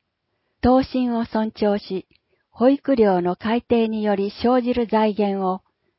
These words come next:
認可外保育施設の利用に関する保護者助成に充てていきたいと考えている。質問。学童保育料の引き上げによる歳入増はいくらか。また、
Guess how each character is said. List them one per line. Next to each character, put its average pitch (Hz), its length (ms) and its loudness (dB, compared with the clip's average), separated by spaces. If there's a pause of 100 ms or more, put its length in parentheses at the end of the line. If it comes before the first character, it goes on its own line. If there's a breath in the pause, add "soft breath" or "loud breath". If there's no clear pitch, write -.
(160)
認 262 240 0
可 269 180 0
外 247 240 2
保 247 160 -2
育 247 240 -2
施 - 160 -12
設 180 240 -2
の 165 140 0
利 180 160 -2
用 208 240 0
に 185 160 -6
関 226 260 -6
す - 160 -4
る 165 140 -4
保 190 200 -2
護 247 140 2
者 160 260 -2
助 190 120 -2
成 226 260 -2
に 208 140 -6
充 202 260 -6
て - 20 -6
て 240 140 2
い 226 80 -2
き - 100 -20
た 214 140 -4
い 165 80 -6
と 156 140 -8
考 185 340 -6
え 147 140 -8
て - 140 -12
い 127 100 -10
る。 - 160 -14 (1040)
質 - 280 -4
問。 208 300 -2 (1040)
学 226 300 0
童 220 220 4
保 208 160 -2
育 208 260 -2
料 180 240 -2
の 175 160 -2
引 - 180 -8
き 254 140 -2
上 247 140 4
げ 233 120 -2
に 226 140 -2
よ 214 140 -2
る 208 200 -6
歳 254 220 0
入 254 220 0
増 208 340 0
は 151 220 -4
い 240 100 -6
く 196 140 -6
ら 147 160 -8
か。 - 180 -14 (880)
ま 208 160 -4
た、 202 240 -4